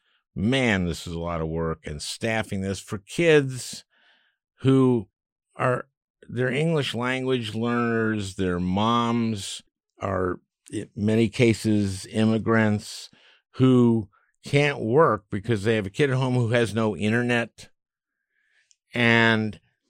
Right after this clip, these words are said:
they need to work. And so my daughter, working with a lot of other people, have got them so that these kids can go to s-, go to school. Now, the, the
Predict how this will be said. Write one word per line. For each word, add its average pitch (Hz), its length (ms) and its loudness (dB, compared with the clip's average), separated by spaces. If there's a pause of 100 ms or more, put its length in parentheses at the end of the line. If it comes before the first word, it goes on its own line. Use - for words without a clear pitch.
(640)
they 135 220 4
need 147 380 2
to 156 80 4
work. 165 380 2 (560)
And 117 220 -2
so 123 260 2
my 120 180 2
daughter, 147 760 2
working 127 500 -4
with 120 380 0 (420)
a 107 100 -2
lot 113 360 2
of 127 100 0
other 123 460 0 (320)
people, 117 580 0 (880)
have 123 240 -10
got 147 280 0
them 131 300 -2
so 120 240 -4
that 120 180 -10
these 123 220 -6
kids 131 260 -4
can - 160 -8
go 98 140 -2
to 90 60 -2
s-, - 200 -14 (220)
go 98 140 -2
to 98 80 -6
school. 127 400 0
Now, 104 220 4
the, 107 220 -2
the 104 380 -10